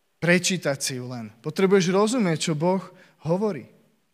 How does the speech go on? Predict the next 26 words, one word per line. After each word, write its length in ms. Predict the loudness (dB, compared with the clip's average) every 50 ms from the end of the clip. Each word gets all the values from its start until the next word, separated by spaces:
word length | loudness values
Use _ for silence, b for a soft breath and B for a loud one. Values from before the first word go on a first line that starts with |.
| _ _
Viete, 240 | _ -8 -6 -4 -2
e-, 320 | 2 4 4 4 2 0 -2
čítam, 400 | 0 2 2 6 6 6 6 4
že 80 | 2 2 4
Ezdraž 480 | 4 4 4 2 2 4 4 4 4
a 80 | 4 4
jeho 160 | 4 4 2
spolupracovníci 960 | 0 2 4 4 4 4 4 2 2 2 2 0 0 -2 -2 -2 -2 0 2
Leviti 400 | 4 6 6 6 4 2 0 -2
nielen 320 | -2 0 2 4 4 4 4
čítali, 400 | 2 2 0 2 2 2 4 4
ale 160 | 4 4 2
vysvetľovali 840 | 2 0 0 -2 -2 -2 -2 -2 -2 0 2 2 4 4 4 4 4 2
zmysel, 560 | 0 -2 -2 -2 -2 -4 -4 -8 -10 -12 -14 -18 B B B B B
aby 240 | B 2 4 4 4
ľudia 400 | 4 4 4 4 4 4 2 2
chápali, 640 | 0 0 -2 0 0 2 4 4 4 4 4 0 0
čo 160 | 0 -2 -2
sa 240 | -2 -2 -4 -6 -8 B B B B B
čítalo. 640 | B -4 -2 -2 -2 -2 -4 -4 -4 -6 -10 -14 -18 -20 _ _ _ _ _ _ _ _ _ _ _ _ _ _ _ _ _ _ -12
Takže 240 | -6 -4 -2 0 4
zmysel 400 | 6 6 6 6 4 4 4 4
nie 80 | 4 4
je 80 | 4
len 320 | 4 4 4 2 0 -2 -4
počuť, 720 | -6 -4 -2 -2 -2 -2 -4 -10 -8 -10 -10 -10 -14 -20